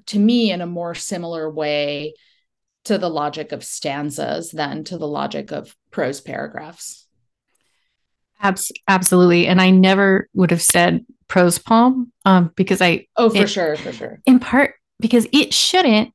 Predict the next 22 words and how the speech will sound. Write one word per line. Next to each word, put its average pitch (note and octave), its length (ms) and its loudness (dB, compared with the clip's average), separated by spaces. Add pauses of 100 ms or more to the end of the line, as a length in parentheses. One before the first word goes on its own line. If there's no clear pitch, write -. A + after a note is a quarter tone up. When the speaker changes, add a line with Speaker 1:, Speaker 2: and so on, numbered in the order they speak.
Speaker 2:
but A3+ 100 2
I G#3+ 120 4
do B3+ 200 2
feel C4 200 2
like G3+ 240 0
saying G#3 360 2
prose G3 240 0
poem F3+ 400 2
kind F3+ 220 0
of F3 80 0
locks F3 300 0
our F3 60 2
minds E3 360 0
into, F3 200 0
like, E3 300 0
"Oh, B3+ 120 4
we're G#3 100 2
gonna F#3+ 160 2
be F3 120 2
looking E3+ 280 2
for E3 140 -2
paragraph D#3+ 480 -4